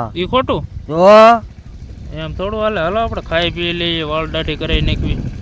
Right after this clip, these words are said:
Speaker 2: હા. એવું હોય. હાલે. પૈસા છે હું.
Speaker 1: આમાં હું વાપરું?
Speaker 2: ઓ, વાપરવાના હોય તો બાપુ એ વાપરવાના. વપરા.
Speaker 1: હા.
Speaker 2: ઈ હું હોય.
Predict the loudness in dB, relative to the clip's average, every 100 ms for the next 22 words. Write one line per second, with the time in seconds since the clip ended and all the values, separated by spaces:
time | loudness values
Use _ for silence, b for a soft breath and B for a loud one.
0 | -12 -12 -14 -14 -14 -8 0 2 2 0
1 | -2 -4 -4 -6 -6 -8 -6 -2 0 0
2 | -2 -2 -2 0 0 0 -6 -10 -10 -10
3 | -8 -4 -4 -4 -4 -2 -2 -4 -6 -6
4 | -8 -10 -10 -10 -10 -10 -8 -6 -6 -4
5 | 0 2 2 4 4 4 4 4 4 4
6 | 4 2 0 0 0 2 4 6 6 6
7 | 4 4 4 2 4 4 4 6 6 6
8 | 4 4 4 2 0 2 2 4 4 4
9 | 2 4 2 2 0 -2 -4 -6 -8 -8
10 | -8 -8 -8 -8 -2 2 2 0 -6 -8